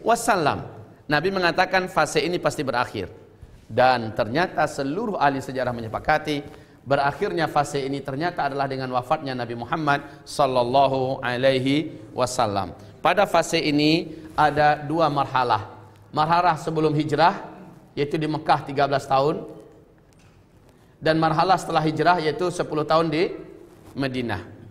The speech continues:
Baik kaum muslimin, setelah fase ini berakhir, kata Nabi, Kalian masuk pada fase yang kedua. Fase yang kedua,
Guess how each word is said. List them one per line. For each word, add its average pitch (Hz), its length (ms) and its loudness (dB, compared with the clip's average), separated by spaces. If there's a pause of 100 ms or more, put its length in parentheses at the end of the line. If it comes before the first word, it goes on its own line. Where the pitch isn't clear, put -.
(680)
Baik 208 240 2
kaum 214 160 4
muslimin, 214 440 2 (1080)
setelah 277 400 4
fase 285 320 4
ini 262 160 -2
berakhir, 247 480 4
kata 214 160 4
Nabi, 170 320 2 (360)
Kalian 240 280 4
masuk 269 280 4
pada 247 240 4
fase 254 320 4
yang 240 80 0
kedua. 220 400 4 (1120)
Fase 196 320 4
yang 226 100 2
kedua, 220 560 4